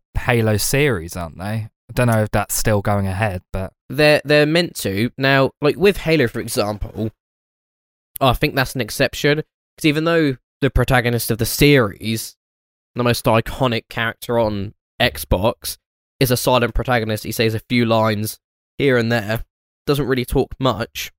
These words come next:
Speaker 2: There's so many good characters around him that I necessarily don't think he needs to speak, um, a lot. But even if they don't base it on him,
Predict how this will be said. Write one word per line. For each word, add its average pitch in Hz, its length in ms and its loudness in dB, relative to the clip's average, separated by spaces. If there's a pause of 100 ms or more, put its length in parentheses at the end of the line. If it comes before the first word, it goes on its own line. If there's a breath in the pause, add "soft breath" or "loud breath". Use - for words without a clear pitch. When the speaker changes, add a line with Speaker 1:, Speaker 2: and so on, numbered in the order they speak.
(1300)
Speaker 2:
There's 139 460 4 (540)
so 147 240 2
many 139 180 2
good 123 240 0
characters 117 440 -2
around 117 400 2
him 95 200 -6
that 101 120 -6
I 104 60 -8
necessarily 113 560 0
don't 113 240 -2
think 127 220 0
he 127 160 -4
needs 127 260 -4
to 123 80 -6
speak, - 560 -2 (640)
um, 107 580 0 (140)
a 110 80 0
lot. 110 560 0 (880)
But 123 140 2 (320)
even 151 260 4
if 135 100 0
they 135 100 2
don't 127 200 2
base 120 260 2
it - 40 -4
on 110 120 -2
him, 107 500 -2